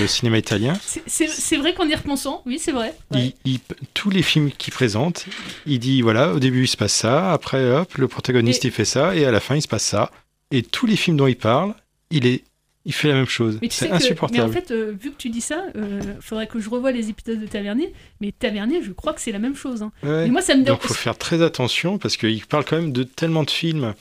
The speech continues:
Speaker 1: que,
Speaker 2: Mais tu
Speaker 1: enfin,
Speaker 2: retiens,
Speaker 1: là, je
Speaker 2: enfin,
Speaker 1: parle de
Speaker 2: je
Speaker 1: Scorsese.
Speaker 2: Ouais, ouais, mais je... moi, je, j'ai pas tout retenu, tu vois, dans
Speaker 1: Mm.
Speaker 2: ces, euh, dans... dans ce qu'il disait, euh, c'est tellement dense, ça dure plus de deux heures et demie, voire trois
Speaker 1: Ah
Speaker 2: heures,
Speaker 1: ouais,
Speaker 2: hein,
Speaker 1: ouais,
Speaker 2: c'est,
Speaker 1: ouais,
Speaker 2: c'est
Speaker 1: c'est très
Speaker 2: très,
Speaker 1: long.
Speaker 2: très dense. Mais comme Tavernier d'ailleurs, euh,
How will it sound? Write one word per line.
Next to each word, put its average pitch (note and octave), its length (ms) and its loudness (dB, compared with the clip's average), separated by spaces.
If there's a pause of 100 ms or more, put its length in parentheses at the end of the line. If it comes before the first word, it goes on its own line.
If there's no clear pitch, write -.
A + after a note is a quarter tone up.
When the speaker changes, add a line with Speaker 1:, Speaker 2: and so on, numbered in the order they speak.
(560)
Speaker 1:
que, B2 380 4
Speaker 2:
Mais C4+ 80 4
tu - 140 -2
Speaker 1:
enfin, A#2 100 4
Speaker 2:
retiens, A2 160 6
Speaker 1:
là, A2+ 80 6
je G#2+ 40 2
Speaker 2:
enfin, - 80 2
Speaker 1:
parle G#2 120 4
de G2+ 40 -2
Speaker 2:
je G2 40 -2
Speaker 1:
Scorsese. C#3 320 -4
Speaker 2:
Ouais, F#3+ 100 6
ouais, D4+ 140 6
mais C4 140 0
je... - 120 -10
moi, B3+ 200 0
je, A#3 160 -6
j'ai A#3 160 -4
pas A#3+ 160 -4
tout A#3 180 -12
retenu, C4 400 0
tu - 60 -12
vois, A#3+ 140 0
dans A#3+ 100 2
Speaker 1:
Mm. - 20 2
Speaker 2:
ces, A#3 300 0
euh, G#3 260 -2 (480)
dans... G3+ 580 -6 (120)
dans G3 200 -10
ce - 120 -8
qu'il - 160 -18
disait, A3+ 480 0
euh, G3+ 160 -4
c'est G3 260 -8
tellement A3+ 320 -2
dense, D#4+ 200 -4
ça A3 100 -4
dure G3+ 280 -6
plus G3+ 140 -12
de F#3+ 160 -8
deux G#3+ 220 -4
heures G#3+ 100 -2
et A3+ 60 0
demie, B3 160 2
voire G#3 160 -6
trois B3+ 280 -4
Speaker 1:
Ah - 40 2
Speaker 2:
heures, - 80 6
Speaker 1:
ouais, - 60 4
Speaker 2:
hein, F#3 40 4
Speaker 1:
ouais, E3+ 60 6
Speaker 2:
c'est, D#3 100 4
Speaker 1:
ouais, D#3 120 4
Speaker 2:
c'est E3 80 -4
Speaker 1:
c'est - 180 -4
très - 160 -2
Speaker 2:
très, C3 80 4
Speaker 1:
long. D3+ 100 2
Speaker 2:
très B3+ 100 0
dense. C4+ 300 -4
Mais A#3 80 -2
comme A#3 160 -2
Tavernier A3+ 400 -2
d'ailleurs, B3 320 -2
euh, G3+ 80 -4